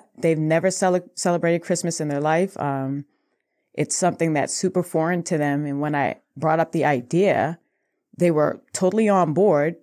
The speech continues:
because they were like, "Okay, well, this is our chance to kinda imagine what it would be like." So we came together, you know, I shared my experience with Christmas, and then they shared kinda what they would see commercially, you know.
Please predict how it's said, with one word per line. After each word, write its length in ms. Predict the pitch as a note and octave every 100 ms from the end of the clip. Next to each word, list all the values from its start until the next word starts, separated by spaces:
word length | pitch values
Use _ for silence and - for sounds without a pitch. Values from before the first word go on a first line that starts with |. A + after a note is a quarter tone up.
| -
because 640 | D3+ - D3 C#3 C#3+ - - _ _
they 100 | E3
were 100 | F#3
like, 200 | D3 -
"Okay, 280 | A#3+ D#4 D3+
well, 120 | C#3+
this 140 | E3+ G3
is 120 | F3
our 140 | E3+
chance 340 | E3 G3+ F3 -
to 80 | E3+
kinda 340 | F3 D#3+ C#3
imagine 840 | D3+ D3 D3 F#3+ G#3 C#3+ C3+ C3+ - _ -
what 240 | C#3 D#3+
it 100 | D#3
would 160 | D3+ C3+
be 160 | F3+ G3+
like." 380 | D2 - _ _ _ _ _ -
So 340 | - E3+ D#3+
we 120 | D#3
came 280 | D3 F3+ F3+
together, 520 | F#3 D#3+ D#3+ D#3 D#3
you 160 | E3+ E3
know, 140 | D3+
I 160 | C#3 D#3
shared 640 | - F3 D#3+ D#3 D3+ - - -
my 220 | D#3 D#3
experience 800 | D#3 - F3+ D#3 D3 D3 D#3 -
with 220 | D#3 D#3+
Christmas, 440 | - D3 E3 D3 D3+
and 100 | D3
then 100 | D#3
they 120 | D3+
shared 440 | - D#3+ D3 D3+
kinda 300 | - E3 D3
what 300 | C#3 D3 - _ _ _ _ _ _ _ -
they 180 | E3 D#3
would 140 | D#3+
see 460 | - D#3+ D#3+ D#3+ - _ _ _ _ -
commercially, 600 | E3 E3+ C#3+ F3 D3+ G3
you 120 | F3
know. 300 | C#3 C3